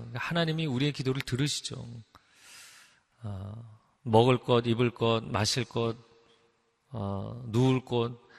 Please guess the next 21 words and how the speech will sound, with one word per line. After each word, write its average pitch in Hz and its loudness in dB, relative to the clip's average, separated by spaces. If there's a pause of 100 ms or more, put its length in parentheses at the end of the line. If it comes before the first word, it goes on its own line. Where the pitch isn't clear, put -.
하나님 180 0
앞에 165 4
구하는 143 2
것 143 0
하나님이 185 0
들으십니다. 135 -2 (560)
그럼 170 -2
날마다 180 2
그 170 -2
기도만 165 0
하고 156 -2
있을 143 -2
수는 127 -6 (360)
없겠죠. 113 -4 (460)
하나님의 160 2
나라를 120 2
구하는 110 0
기도가 120 -2
있어야 101 -2
되는 101 -6
것이죠. 117 -10